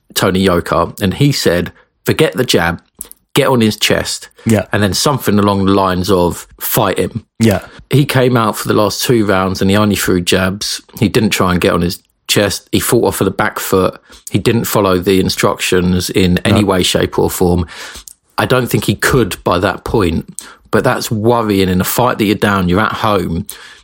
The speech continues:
Speaker 1: that he never tried to truly win that fight in the last couple of rounds.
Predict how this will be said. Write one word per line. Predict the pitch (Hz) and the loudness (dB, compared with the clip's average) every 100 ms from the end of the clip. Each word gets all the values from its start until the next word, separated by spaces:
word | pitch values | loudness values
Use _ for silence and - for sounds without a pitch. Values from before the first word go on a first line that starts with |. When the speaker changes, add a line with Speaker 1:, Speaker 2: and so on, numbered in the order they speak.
| - | 0
Speaker 1:
that | 95 95 95 - | 2 2 2 0
he | 107 | 0
never | 110 117 127 131 131 | 2 2 2 0 0
tried | - 123 110 98 - | -2 0 2 0 -2
to | - | -4
truly | - 104 90 | 0 0 2
win | 92 104 | 2 0
that | 95 - | 0 -2
fight | - 104 98 | 0 0 0
in | 90 | 0
the | 92 | 0
last | 95 95 - | 0 0 -2
couple | 95 - | -4 -2
of | 98 | 0
rounds. | 107 95 - - | 0 0 -4 -8